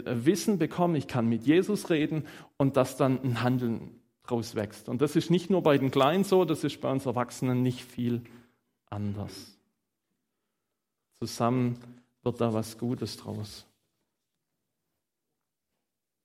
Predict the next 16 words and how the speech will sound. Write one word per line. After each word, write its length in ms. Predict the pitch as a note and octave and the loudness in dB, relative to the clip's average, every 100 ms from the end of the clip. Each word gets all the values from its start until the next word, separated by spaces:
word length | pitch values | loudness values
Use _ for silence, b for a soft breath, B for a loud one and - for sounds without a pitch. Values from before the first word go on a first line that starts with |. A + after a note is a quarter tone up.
| _ _ _ _ _ _ _ _ _ _ _ _ _ | _ _ _ _ _ _ _ _ _ _ _ _ _
Paulus 340 | _ C3+ C3+ C3+ | _ 0 0 0
benutzt 400 | C3 B2+ - - | 0 0 -2 -6
zwei 260 | A#2 A2+ | -4 -2
Bilder. 320 | A2 A#2+ A2+ A2+ | 0 0 0 -2
Das 200 | A2+ - | -2 0
erste 320 | C3 - A#2+ | -2 0 0
war 160 | A2+ | 2
das 160 | A2 G#2 | 0 -4
vom 200 | - A2+ | -2 0
Baum, 280 | A2+ D3+ F3 | 2 2 2
der 120 | A#2+ | -2
verwurzelt 520 | A#2+ A2+ - - E3 | -2 -4 -4 -6 -6
ist. 320 | E3 - - _ _ _ _ _ _ _ _ _ | -6 -8 -16 _ _ _ _ _ _ _ _ _
Mehr 220 | B2+ B2 A#2+ | 0 2 2
Tiefgang 440 | C#3+ D3 D3+ B2+ | -2 -2 0 2
heißt, 440 | A#2+ A#2+ - - | 4 2 0 -14